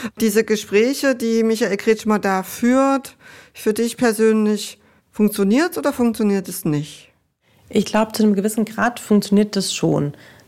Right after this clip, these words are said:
Speaker 2: Also das gibt ja auch beiden Seiten was. Ich glaube, das gibt ihm ganz viel, dass er sich natürlich bürgernah fühlt, dass er die lokalen Probleme mal gehört hat,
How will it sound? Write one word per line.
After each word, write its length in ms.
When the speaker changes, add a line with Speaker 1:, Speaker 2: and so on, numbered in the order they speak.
Speaker 2:
Also 240
das 300
gibt 240
ja 100
auch 100
beiden 320
Seiten 360
was. 300
Ich 100
glaube, 180
das 140
gibt 180
ihm 340
ganz 320
viel, 260
dass 180
er 520
sich 240
natürlich 320
bürgernah 400
fühlt, 200
dass 120
er 120
die 260
lokalen 440
Probleme 720
mal 260
gehört 460
hat, 220